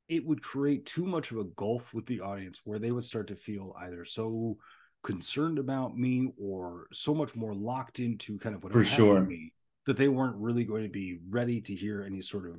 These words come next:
Speaker 1: joke or kind of wanting to do any wordplay or anything with it. So
Speaker 2: Yeah.
Speaker 1: I needed to do something that would feel pronounced enough to kind of give the people a reason really to start laughing. And I felt like from there, so I,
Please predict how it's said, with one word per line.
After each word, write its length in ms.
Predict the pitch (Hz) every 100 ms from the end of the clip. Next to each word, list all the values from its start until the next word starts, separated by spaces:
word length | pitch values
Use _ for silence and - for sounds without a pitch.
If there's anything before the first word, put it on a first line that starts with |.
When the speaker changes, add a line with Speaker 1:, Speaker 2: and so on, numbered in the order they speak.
| 80
Speaker 1:
joke 360 | 113 143 143 -
or 240 | 101 90
kind 180 | - 107
of 140 | 92
wanting 240 | 104 104 95
to 80 | 98
do 160 | 95
any 100 | 87
wordplay 500 | 82 110 139 - 120
or 100 | 110
anything 300 | 107 98 104
with 200 | 104 98
it. 140 | 90 85
So 40 | 104 101
Speaker 2:
Yeah. 260 | 101 95 - - - - - - -
Speaker 1:
I 100 | 127
needed 320 | 180 247 165
to 80 | 151
do 280 | 123 156 151
something 760 | - - 190 185 190 190 180
that 180 | 127 139
would 220 | 127 120
feel 640 | - - 151 135 123 113 - _ _ _ _
pronounced 640 | 135 123 139 160 156 -
enough 320 | 127 107 92
to 120 | - 123
kind 180 | 123
of 100 | 107
give 300 | 110 123 107
the 200 | - 107 101 _ _ _ _
people 260 | 143 127 110
a 60 |
reason 520 | 101 113 131 113 107 110
really 220 | 123 117
to 120 | 107
start 240 | - 113
laughing. 340 | 101 95 - 101
And 100 | 95
I 40 |
felt 180 | - 95
like 140 | 92
from 180 | - 90
there, 260 | 98 87 80
so 140 | 101
I, 160 | 107